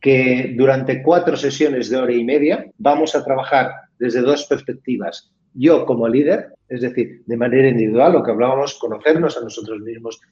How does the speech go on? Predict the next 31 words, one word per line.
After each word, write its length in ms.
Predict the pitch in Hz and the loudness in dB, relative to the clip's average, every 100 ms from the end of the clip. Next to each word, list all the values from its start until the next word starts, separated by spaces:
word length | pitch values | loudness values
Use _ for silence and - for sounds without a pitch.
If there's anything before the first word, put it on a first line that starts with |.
| _ | _
detectar 400 | 104 110 - 156 | -14 -10 -2 2
esas 380 | 156 147 127 - | 4 2 -2 -2
emociones, 580 | 117 110 - 120 123 - _ - | -4 -4 -4 -4 -4 -10 _ -8
esas 260 | 127 151 147 | -2 0 2
herramientas 720 | 131 131 131 135 131 127 - - _ - | 2 4 4 2 4 2 0 -16 _ -6
para 200 | 120 120 | -2 0
trabajar. 520 | - 117 120 139 143 - - _ _ - | 0 0 2 2 0 -4 -16 _ _ 0
Y 60 | 143 | 4
luego, 260 | 160 185 180 | 6 6 2
por 100 | 165 | -2
otro 220 | 156 156 | 2 4
lado, 480 | 170 180 208 233 - - | 4 4 0 -6 -18 -10
mi 160 | 135 | -4
equipo 480 | 135 139 156 156 131 | -4 -4 -2 0 2
y 140 | 113 117 | 0 0
yo, 340 | 117 - - | -2 -4 -14
le 120 | 113 110 | -8 -8
he 40 | |
llamado, 440 | 101 92 87 90 | -8 -12 -14 -16
¿no? 200 | 92 - _ | -16 -18 _
Es 180 | 104 113 | -10 -6
decir, 500 | 107 123 107 - _ - | -4 -2 -4 -6 _ -8
eh, 360 | 110 104 107 139 123 | -4 -4 -4 -6 -4
yo 200 | 117 151 | 4 6
ya 260 | 139 139 | 8 8
ahora 240 | 139 143 160 | 6 6 2
estoy 220 | - 143 | 2 2
preparado 440 | 135 110 120 117 98 | 2 0 0 0 -2
para 200 | 110 113 | -6 -6
ser 220 | - 117 | -6 -2
líder, 320 | 131 131 147 | 0 2 0